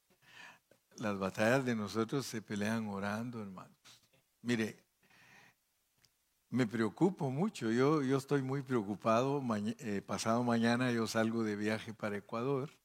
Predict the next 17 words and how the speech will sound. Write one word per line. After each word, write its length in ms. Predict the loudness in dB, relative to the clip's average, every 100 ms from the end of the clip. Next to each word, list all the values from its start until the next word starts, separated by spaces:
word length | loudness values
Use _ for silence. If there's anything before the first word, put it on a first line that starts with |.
| _ _ _ _ _
Me 80 | -14
toca 300 | -10 -8 -4
ir 100 | -4
a 80 | -4
predicar 520 | -4 -4 -4 -4 -4
a 60 | -4
Ecuador. 460 | -4 -4 -2 -2 -4 -14 _ _ _ _ _ -20 -20 _ _ _ _ _ _ _ -2
Y 640 | 4 4 4 2 -4 -10
ustedes 420 | -10 0 4 4 4
se 160 | 0
quedan 380 | 0 0 0 -2
aquí, 560 | -6 -8 -8 -8 -8 -12 _ _ _
pero 260 | -4 -2 -2
ustedes 760 | -2 -4 -6 -8 0 2 4
no 140 | 2 0
saben 340 | 2 2 0
si 960 | -2 -2 0 -2 -4 -8 -12 -16 -20